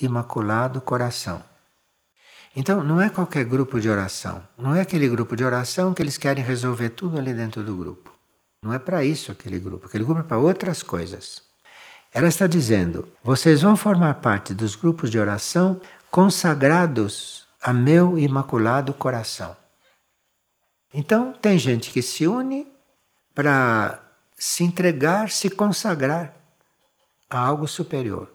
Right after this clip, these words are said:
É esse tipo de grupo de oração que ela está se referindo. Então, se une para se consagrar, para ficar coligado com um coração que é o dela. E há grupos que fazem isto.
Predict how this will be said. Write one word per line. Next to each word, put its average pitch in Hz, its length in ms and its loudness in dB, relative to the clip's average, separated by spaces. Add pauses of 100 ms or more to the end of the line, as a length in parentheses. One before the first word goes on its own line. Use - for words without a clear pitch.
(300)
É 147 260 -2
esse 190 280 0
tipo 151 340 -4
de 113 100 0
grupo 107 300 -2
de 110 60 -2
oração 104 440 -2
que 160 60 -2
ela 135 100 -2
está 123 220 -6
se 127 140 -6
referindo. 107 560 -6 (360)
Então, 180 180 -4
se 180 240 0
une 233 560 2 (100)
para 175 140 -4
se 190 160 -4
consagrar, 147 720 -2 (640)
para 120 920 0
ficar 196 600 0 (340)
coligado 120 760 0 (500)
com 131 220 -2
um 160 100 -2
coração 151 800 -2 (500)
que - 120 -14
é 104 40 -4
o 104 80 -2
dela. 87 520 -8 (960)
E 139 160 2
há 175 100 4
grupos 175 580 0
que 165 280 0
fazem 147 580 0
isto. - 400 -10